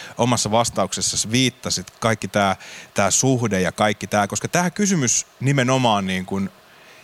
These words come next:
tekee ja, ja poissulkee sen, että sä et vaan voi suhtautua Jeesukseen niin kuin sun vaikka äiti on suhtautunut tai, tai, tai isovanhemmat tai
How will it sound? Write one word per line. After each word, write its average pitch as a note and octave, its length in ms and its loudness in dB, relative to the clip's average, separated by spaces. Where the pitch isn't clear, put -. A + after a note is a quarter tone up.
tekee B2 520 0
ja, A#2 240 0
ja B2+ 120 -4
poissulkee F3 680 0
sen, C#3+ 240 2
että A#2 220 -6
sä D3 160 2
et C#3+ 160 -6
vaan D3+ 240 2
voi D3 160 2
suhtautua A#2 680 0
Jeesukseen G#2+ 760 0
niin A2+ 200 2
kuin G#2 120 -6
sun G2+ 260 -2
vaikka G2+ 380 -2
äiti A2 400 0
on F#2+ 120 -4
suhtautunut F#2 800 -6
tai, G2 280 0
tai, G2+ 420 0
tai G#2 420 0
isovanhemmat G2+ 1000 -2
tai G2 280 0